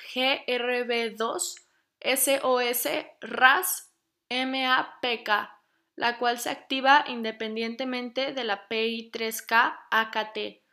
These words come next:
Tanto los receptores activados como las proteínas I R S poseen sitios de acoplamiento para moléculas adaptadoras que contienen dominios S H dos,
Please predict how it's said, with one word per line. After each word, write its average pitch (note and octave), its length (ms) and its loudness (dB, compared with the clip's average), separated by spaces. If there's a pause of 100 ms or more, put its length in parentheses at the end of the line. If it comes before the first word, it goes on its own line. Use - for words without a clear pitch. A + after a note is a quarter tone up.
(500)
Tanto B3+ 320 0
los B3+ 180 0
receptores C#4 720 -2
activados A3 720 0
como A3+ 320 -6
las A3+ 180 -2
proteínas A#3 720 -4
I C#4 160 0
R C4+ 360 0
S C4 300 -4 (180)
poseen B3 380 -6
sitios C4+ 400 -4
de C4+ 60 -2
acoplamiento G#3+ 920 -6
para G#3+ 220 -4
moléculas G#3 680 -4
adaptadoras G3+ 760 -2 (400)
que G#3 140 -6
contienen A3+ 480 -2
dominios A3 680 -6
S A#3+ 300 -6
H A#3 260 -4
dos, A3 480 -4